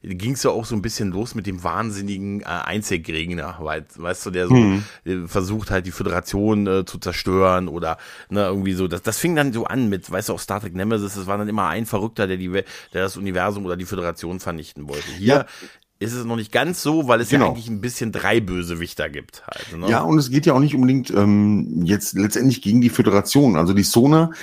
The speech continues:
Speaker 2: haben ja, ähm, ein klares Ziel, ne? Die wollen einfach, ähm, diesen, Ver-,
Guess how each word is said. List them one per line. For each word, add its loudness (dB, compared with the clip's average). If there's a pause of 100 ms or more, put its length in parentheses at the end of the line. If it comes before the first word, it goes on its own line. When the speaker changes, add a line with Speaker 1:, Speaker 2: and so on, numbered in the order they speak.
(180)
Speaker 2:
haben 2
ja, 2
ähm, 4
ein -2
klares 0
Ziel, 4
ne? 6
Die 2
wollen 4
einfach, 2 (240)
ähm, 4
diesen, 4 (300)
Ver-, 0